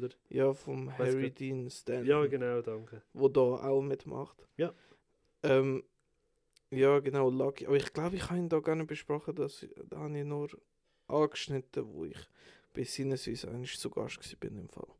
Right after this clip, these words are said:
Speaker 1: Ah, das kann sein, ja, genau.
Speaker 2: Aber ich wollte sagen, die zwei sind sich sehr ähnlich. Darum, die, die The Straight Story gesehen haben, schauen Lucky. Die, die Lucky gesehen haben, schauen The Straight Story.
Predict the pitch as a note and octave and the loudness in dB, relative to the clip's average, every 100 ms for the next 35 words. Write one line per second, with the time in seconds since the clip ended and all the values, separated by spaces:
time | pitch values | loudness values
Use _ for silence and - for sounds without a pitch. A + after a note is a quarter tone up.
0 | _ _ _ _ _ _ - C3+ C#3 C#3+ | _ _ _ _ _ _ -4 0 2 0
1 | - A#2 A2+ A#2+ A#2 A#2 G#2+ G2+ G#2+ _ | -2 -8 -6 -4 -2 -4 -6 -10 -14 _
2 | _ - C3 E3 G#3+ - F3+ E3+ E3 D#3+ | _ -4 2 8 8 10 6 6 6 6
3 | E3 D#3+ D#3+ E3 D#3+ - E3 C#3+ C#3 - | 6 2 2 -2 -4 2 2 2 -4 -2
4 | D3+ - E3 F#3 - D#3 D#3+ - - C3+ | -2 4 6 6 4 0 0 -2 2 2
5 | C3+ D#3 D#3+ D3 A#2 - F3+ G3+ F#3+ F#3 | 2 2 2 4 0 0 6 6 6 2
6 | E3+ E3 D#3+ D3 E3 D#3+ D3+ C3+ C#3+ - | 0 0 -2 0 0 0 0 2 0 0
7 | - - - - C#3 C3+ C3+ C3+ - - | -10 -12 -12 -6 -4 0 0 0 -2 -8
8 | - B2+ C3 C3+ C3+ C3 - - - - | -6 -4 0 0 2 0 -4 -6 0 0
9 | - - - - | -2 -6 -6 -6